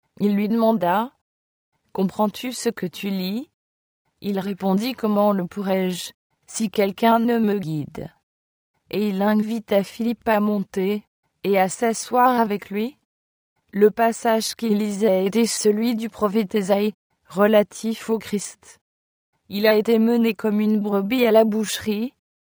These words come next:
et, comme un agneau muet devant celui qui le tond, il n'a point ouvert la bouche. Dans son humiliation,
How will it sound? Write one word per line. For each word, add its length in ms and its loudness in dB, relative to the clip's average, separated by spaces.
et, 400 2
comme 160 0
un 140 0
agneau 340 2
muet 300 2
devant 420 2
celui 480 0
qui 200 -4
le 140 -2
tond, 420 -8
il 100 0
n'a 140 2
point 380 -2
ouvert 520 0
la 140 2
bouche. 640 -8
Dans 140 2
son 360 0
humiliation, 960 0